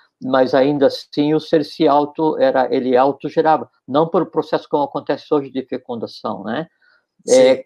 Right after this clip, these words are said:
Speaker 1: com, com o tempo, então, os que passaram a nascer,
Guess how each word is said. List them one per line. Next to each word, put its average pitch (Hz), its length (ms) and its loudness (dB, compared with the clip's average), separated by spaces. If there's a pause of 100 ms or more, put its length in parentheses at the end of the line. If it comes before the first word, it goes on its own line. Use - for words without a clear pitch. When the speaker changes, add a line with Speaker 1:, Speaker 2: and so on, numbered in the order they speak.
Speaker 1:
com, 180 400 2
com 180 240 2
o 165 80 2
tempo, 185 540 -2
então, 156 360 -2
os - 160 -6
que - 140 -14
passaram 170 640 -4
a 151 80 -4
nascer, 151 600 -4